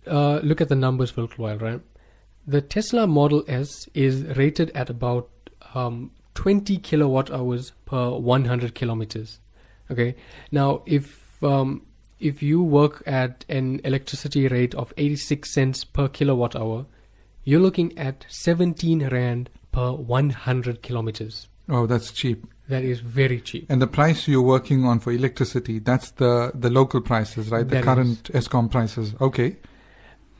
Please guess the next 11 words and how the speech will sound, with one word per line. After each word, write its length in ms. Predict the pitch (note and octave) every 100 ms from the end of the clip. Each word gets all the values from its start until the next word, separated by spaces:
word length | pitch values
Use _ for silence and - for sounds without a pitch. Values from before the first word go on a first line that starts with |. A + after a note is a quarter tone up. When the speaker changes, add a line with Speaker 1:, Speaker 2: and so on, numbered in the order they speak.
| -
Speaker 1:
Now, 340 | C#3+ C#3+ D3 - - - - - - - -
um, 540 | D3 C#3 C#3 C#3 C#3+
in 160 | - D3+
October 400 | C#3+ - F#3 F#3+
twenty 280 | F#3 D3+ D#3
eighteen, 460 | C#3+ C3+ C3+ D#3+ - -
after 280 | C#3+ -
the, 340 | D3+ C#3 C3 C3+
the 100 | C3
fuel 300 | - C3+ B2
hike, 360 | A#2 D3 -